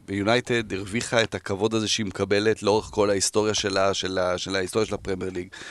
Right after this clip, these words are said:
ו-, ובאמת אתה ראית, ליברפול נתנה פה הרבה כבוד ליונייטד, אמ, וגם ההתנהגות של קלופ היא חלק מזה, כלומר שאני לא בטוח שההתנהגות הזאת קור-, אה, קלופ מתנהג ככה אם זה משחק נגד שפילד יונייטד ו-,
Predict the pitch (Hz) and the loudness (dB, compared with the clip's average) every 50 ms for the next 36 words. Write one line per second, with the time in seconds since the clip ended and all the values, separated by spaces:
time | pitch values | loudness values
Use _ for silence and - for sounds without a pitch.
0 | - - - - - - 85 87 98 98 104 98 101 101 101 101 101 98 92 - | -16 -18 -18 -14 -12 -12 -10 -4 0 2 4 4 4 4 4 4 2 2 0 -2
1 | - - - - - - - - _ - - 98 92 104 113 98 104 98 120 117 | -6 -18 -18 -18 -18 -18 -20 -20 _ -18 -14 -6 -2 -2 0 0 2 2 2 2
2 | 131 - 156 160 196 220 - 123 113 117 123 139 131 - - 135 139 135 135 117 | 2 2 4 2 4 4 2 2 2 2 2 2 0 0 2 2 2 4 4 4
3 | 113 113 110 - 120 123 - - 131 127 120 110 110 104 127 131 - - 123 113 | 2 0 2 2 0 0 2 2 4 4 4 4 2 2 0 0 2 0 0 2
4 | 117 123 120 113 117 113 104 104 104 120 135 143 - - 156 156 160 151 151 - | 4 2 2 2 2 2 2 4 4 4 2 2 2 2 2 2 2 2 -2 -8
5 | - - - - _ - - - - 104 101 101 104 101 101 101 101 101 101 101 | -20 -20 -20 -20 _ -20 -12 -4 0 2 4 4 4 4 2 2 2 2 2 2
6 | 101 104 104 104 95 - - - _ _ _ _ _ _ _ - 107 90 110 113 | 0 0 -2 -4 -6 -8 -12 -18 _ _ _ _ _ _ _ -18 -8 -2 -2 0
7 | 107 123 127 135 151 - - 143 139 147 139 - 139 - - 180 165 - - 95 | 2 4 4 4 4 2 2 0 2 2 2 0 0 2 2 2 2 2 0 -4
8 | - - 104 95 92 - - 101 95 90 87 87 87 - - 98 95 98 95 - | -2 0 0 0 0 -2 -2 -2 -2 0 0 -2 -4 -4 -4 -4 -2 -2 0 0
9 | 104 101 107 107 104 110 135 147 147 151 - - 151 139 123 - - 135 127 117 | 0 2 2 2 2 4 4 4 4 2 2 2 2 2 2 2 2 2 2 2
10 | - 127 120 120 127 131 - 135 127 123 151 147 - - 139 131 135 135 131 131 | 2 0 0 0 0 0 2 2 2 2 2 0 0 0 0 0 2 0 -2 -2
11 | 123 120 123 127 - - - - - - 78 78 - 104 - - - 160 151 131 | -4 -4 -6 -8 -8 -10 -10 -10 -10 -10 -10 -10 -10 -12 -6 0 2 2 4 4
12 | 170 151 139 151 156 156 135 185 180 - - 175 160 147 131 127 135 131 120 - | 4 4 4 4 4 4 4 4 2 2 4 2 2 4 4 4 4 4 4 2
13 | 147 127 123 131 123 120 113 - 127 120 - 123 117 117 120 123 131 139 - 143 | 2 0 -2 -2 -2 -2 0 0 0 0 -2 -2 0 2 4 4 4 4 4 2
14 | 127 113 101 101 120 113 110 | 0 0 2 2 4 4 4